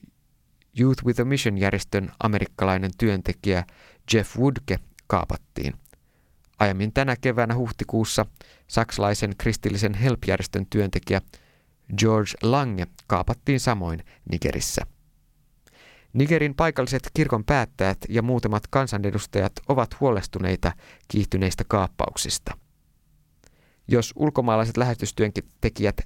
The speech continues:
jättävät Nigerin, se on isku monille näiden alueiden ihmisille, joiden tukena lähetystyöntekijät ovat, toteaa Nigerin kansanedustaja Diara Banjura. Katolinen kirkko on tehnyt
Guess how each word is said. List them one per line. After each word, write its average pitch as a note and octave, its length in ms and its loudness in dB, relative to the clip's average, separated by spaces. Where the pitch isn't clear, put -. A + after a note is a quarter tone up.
jättävät A2+ 440 0
Nigerin, A2 500 2
se - 140 2
on A2 100 2
isku - 360 0
monille A#2 480 2
näiden G#2+ 380 2
alueiden G#2 420 2
ihmisille, F#2 480 2
joiden B2+ 260 2
tukena G2+ 360 0
lähetystyöntekijät A2 800 0
ovat, F#2 380 -2
toteaa G2+ 360 2
Nigerin G#2 480 0
kansanedustaja G#2 800 0
Diara G#2 320 4
Banjura. G2+ 600 0
Katolinen G2+ 420 0
kirkko C#3+ 360 0
on A#2 100 2
tehnyt A#2 320 0